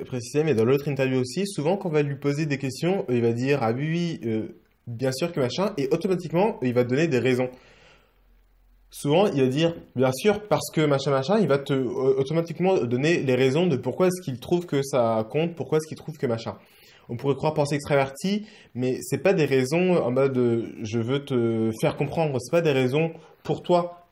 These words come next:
Mais on dirait qu'il explique juste qu'est-ce que lui, il pense, quelles sont les raisons que lui a en tête, et il dit oui, parce que machin, machin, donc ça a du sens. Pour moi, il va juste justifier qu'il soit d'accord avec toi par ses raisons, en fait. On, on, bon,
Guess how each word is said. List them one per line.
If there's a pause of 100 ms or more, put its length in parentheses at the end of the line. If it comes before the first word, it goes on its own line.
Mais
on
dirait
qu'il
explique
juste
qu'est-ce
que
lui,
il
pense,
quelles
sont (120)
les
raisons
que
lui
a
en
tête,
et
il
dit
oui, (240)
parce
que
machin,
machin,
donc
ça
a
du
sens. (320)
Pour
moi,
il
va
juste (140)
justifier (280)
qu'il
soit
d'accord
avec
toi
par
ses
raisons,
en
fait. (640)
On, (120)
on, (420)
bon,